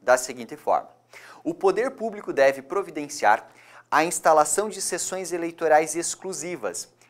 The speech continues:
para pessoas com deficiência, a fim de lhes garantir o direito de votar e a oportunidade de exercer os seus direitos políticos."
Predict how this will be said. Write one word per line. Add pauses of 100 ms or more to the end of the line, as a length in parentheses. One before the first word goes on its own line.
(120)
para
pessoas
com
deficiência,
a
fim
de
lhes
garantir (200)
o
direito
de
votar
e
a
oportunidade
de
exercer
os
seus
direitos
políticos."